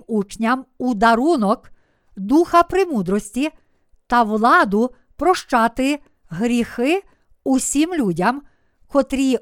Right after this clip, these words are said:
увірували в Євангеліє води та духа. Ми також наповнилися Святим Духом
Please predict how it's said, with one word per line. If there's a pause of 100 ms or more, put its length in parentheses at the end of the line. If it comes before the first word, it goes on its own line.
увірували (460)
в
Євангеліє
води (400)
та
духа. (840)
Ми (140)
також (300)
наповнилися (100)
Святим
Духом